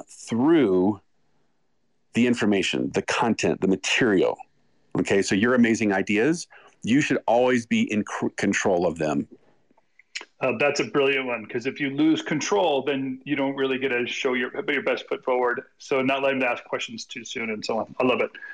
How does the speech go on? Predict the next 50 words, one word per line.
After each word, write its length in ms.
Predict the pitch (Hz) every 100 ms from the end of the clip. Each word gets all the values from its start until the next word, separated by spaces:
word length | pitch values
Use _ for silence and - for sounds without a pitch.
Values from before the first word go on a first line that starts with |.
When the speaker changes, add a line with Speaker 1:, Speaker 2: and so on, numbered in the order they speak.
| - - -
Speaker 2:
The 80 | 151
next 320 | 156 160 -
one, 360 | 180 185 190 - _
pitch 220 | - 185 170
a 80 |
story. 800 | - - - 127 147 - - - _ _ _ _
Speaker 1:
<laughs> 480 | _ _ _ _ 190
All 300 | 160 151 113 - - - - 131
right, 260 | 143 143 117
this 200 | 143 151
one's 140 | 170
cool, 380 | - 135 113 120 _ - _ -
gosh, 220 | 120 -
I 80 | 110
owe 80 |
so 140 | 110 117
much, 160 | 107 -
so 160 | -
much, 360 | 107 107 - - -
uh, 140 | 95
I 60 | 92
have 100 | 95
such 160 | 98
a 20 | 92
debt 160 | 98
of 60 | 95
gratitude 420 | 101 95 - 98
for 80 | -
people 260 | 107 98 87
that 140 | 80
taught 180 | 101 87
me 60 |
these 200 | 87 85
things. 300 | - 87 87 - - - _ - -
The 80 | 123
reason 300 | 175 240 233
we 100 | 185
pitch 220 | 185 -
a 40 |
story 340 | 139 135 117 123
is 80 | 120
because 360 | 117 - 110
the 160 | - - -
client, 720 | - - 160 202 127 85 - 98
okay, 340 | - 120 131
this 200 | 143 117
person 420 | - 151 - 143
that 180 | 123 -
you're 300 | 104 107 101 _ _ _ _ _
selling, 560 | - - 101 85 71